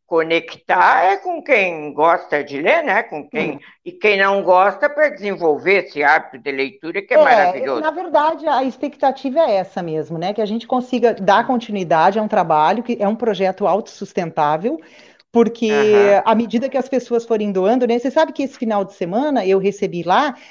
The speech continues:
Speaker 2: a visita do nosso querido jornalista Paulo Gasparotto.
Speaker 1: Olha.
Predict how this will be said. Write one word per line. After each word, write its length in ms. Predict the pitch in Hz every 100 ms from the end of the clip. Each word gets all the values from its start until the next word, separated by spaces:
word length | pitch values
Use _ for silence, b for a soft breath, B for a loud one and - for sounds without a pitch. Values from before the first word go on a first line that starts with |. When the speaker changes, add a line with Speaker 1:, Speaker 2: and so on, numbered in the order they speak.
| B
Speaker 2:
a 120 | 202
visita 640 | 196 240 175 190 254 262 294
do 140 | 277
nosso 420 | 240 208 240 -
querido 460 | 247 240 196 233 262
jornalista 500 | 247 233 196 233 285
Paulo 280 | - 247 277
Gasparotto. 880 | 302 311 359 302 392 392 214 - - _ _ _ _ _ _
Speaker 1:
Olha. 600 | 143 139 139 214 202 107